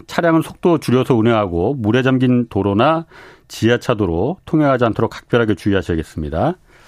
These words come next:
자, 오늘 주제는, 어, 중국 관련해서 그 미국 반도체 산업협회가 대중 수출 규제에 대해서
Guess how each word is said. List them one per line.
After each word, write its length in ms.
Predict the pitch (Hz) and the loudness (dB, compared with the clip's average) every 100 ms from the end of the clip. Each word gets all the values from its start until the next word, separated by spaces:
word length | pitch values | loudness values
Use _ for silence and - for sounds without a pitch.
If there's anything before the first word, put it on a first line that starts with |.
| - - - - - - - - | -20 -20 -20 -20 -20 -20 -20 -8
자, 320 | - 120 95 80 - - _ _ - _ - | 0 2 0 -4 -18 -20 _ _ -20 _ -2
오늘 280 | 123 147 143 | 2 4 2
주제는, 560 | 131 127 139 151 143 120 - - | 0 2 4 2 0 -4 -14 -6
어, 180 | 101 95 | -4 -4
중국 280 | - 135 139 | -2 -2 0
관련해서 680 | 131 123 113 98 127 90 73 _ - | 0 2 0 0 0 0 -6 _ -12
그 480 | 110 95 92 90 85 _ _ _ _ _ | -6 -4 -2 -4 -6 _ _ _ _ _
미국 260 | 107 135 160 | -2 0 0
반도체 380 | - 127 151 160 | -2 0 0 0
산업협회가 680 | 170 156 147 143 151 165 - | 0 0 -2 -2 2 2 2
대중 280 | 120 120 147 | 0 0 0
수출 340 | - - 175 | -2 -6 -4
규제에 240 | - 123 139 | -2 0 0
대해서 340 | 135 131 151 | 0 0 -2